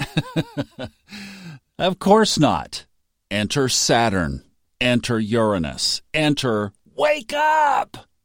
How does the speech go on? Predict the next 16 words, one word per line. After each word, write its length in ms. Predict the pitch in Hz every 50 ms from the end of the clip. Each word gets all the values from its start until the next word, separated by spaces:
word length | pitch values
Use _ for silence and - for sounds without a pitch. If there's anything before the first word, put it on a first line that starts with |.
| _ _ _ _ _ _ _ _ -
Okay, 340 | - 151 170 - - 120 -
<laughs> 420 | 104 - - - 160 - - - 147
so, 540 | - - - 160 131 120 135 123 113 - _ - - - - - _ _ _ _ _
so 420 | - - 143 131 127 120 113 - _ _ _ _ _
this 300 | - 123 151 185 190 -
is 140 | 180 151 -
certainly 580 | - - - 175 196 185 156 151 147 156 151 143
something 640 | - - - 147 120 117 - - 78 76 82 90 87
that 240 | 101 110 95 - - _
could 580 | - - - - 147 143 143 143 131 123 113 104
be 100 | 117 110
used 840 | 104 101 95 107 113 107 98 90 87 87 87 85 - - - _
to 100 | - -
get 340 | 104 82 80 113 98 - _
the 120 | - 98 87
attention 720 | 82 - - - 117 101 92 87 - - 82 76 76 -